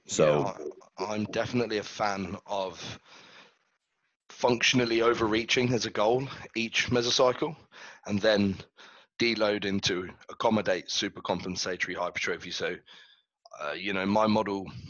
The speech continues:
Speaker 2: may sound more aggressive the way that we said that, you know, potentially training six days a week, twice a day, but also knowing that that's unlikely to go on for much longer than four five weeks before we then have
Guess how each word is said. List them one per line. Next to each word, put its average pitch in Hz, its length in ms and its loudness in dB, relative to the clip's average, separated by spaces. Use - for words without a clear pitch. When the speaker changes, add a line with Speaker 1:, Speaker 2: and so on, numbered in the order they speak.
Speaker 2:
may 110 160 0
sound 98 340 0
more 92 200 -2
aggressive 87 540 -6
the 90 80 -12
way 87 140 -8
that 87 100 -12
we 82 80 -16
said 87 220 -8
that, 82 120 -4
you 82 40 -6
know, 85 140 -4
potentially - 360 -12
training 87 260 -8
six - 260 -8
days 87 180 -8
a 90 40 -14
week, 87 160 -14
twice 85 300 -10
a - 40 -20
day, 107 300 0
but 90 60 -6
also 101 280 -4
knowing 92 300 -2
that 87 120 -10
that's 98 200 -4
unlikely 92 460 -8
to 90 80 -14
go 87 140 -10
on 87 120 -8
for - 100 -16
much 85 220 -14
longer 87 180 -10
than 80 200 -16
four 87 360 -10
five 90 280 -8
weeks 110 280 -6
before 90 320 -14
we 87 100 -12
then 82 220 -8
have 85 260 -8